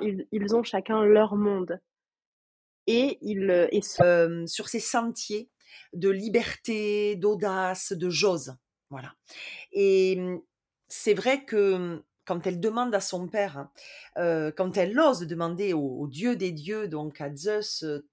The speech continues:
Speaker 2: tout ce qu'elle lui demande, alors que ça ne rentre pas dans les conventions, euh, et les représentations qu'on a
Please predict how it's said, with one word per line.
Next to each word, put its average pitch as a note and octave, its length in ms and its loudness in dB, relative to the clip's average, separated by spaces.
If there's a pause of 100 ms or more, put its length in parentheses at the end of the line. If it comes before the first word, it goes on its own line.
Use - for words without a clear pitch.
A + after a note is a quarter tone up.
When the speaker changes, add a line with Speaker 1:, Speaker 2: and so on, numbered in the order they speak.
Speaker 2:
tout F4 140 -2
ce - 100 0
qu'elle F#3+ 180 -2
lui F#3 120 -8
demande, F#3+ 480 -4 (100)
alors A3+ 300 -2
que - 80 -14
ça F3 140 -6
ne E3 100 -4
rentre A3+ 460 -4
pas A3 320 -6 (420)
dans F#3 160 2
les F3 260 -2
conventions, G#3+ 1000 -2
euh, E3 240 0 (140)
et D#3 120 -4
les C#3 140 -6
représentations G3 1120 -2
qu'on F3+ 260 -6
a F#3+ 160 0